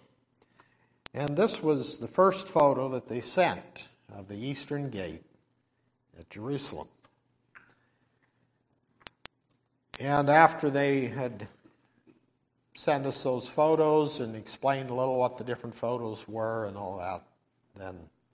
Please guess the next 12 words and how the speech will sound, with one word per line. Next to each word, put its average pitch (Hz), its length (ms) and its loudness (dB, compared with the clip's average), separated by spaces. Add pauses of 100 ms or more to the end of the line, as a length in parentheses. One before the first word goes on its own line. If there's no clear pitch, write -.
(500)
Lisa 156 380 0
mentioned 113 560 -10
that - 160 -12
they 104 160 -6
were 95 320 -8 (180)
obedient 131 600 -2 (260)
to 107 100 -14
the 113 120 -12
scriptures 123 800 -2
in 90 100 -16
Psalm 101 460 -2
forty-eight, 95 640 -10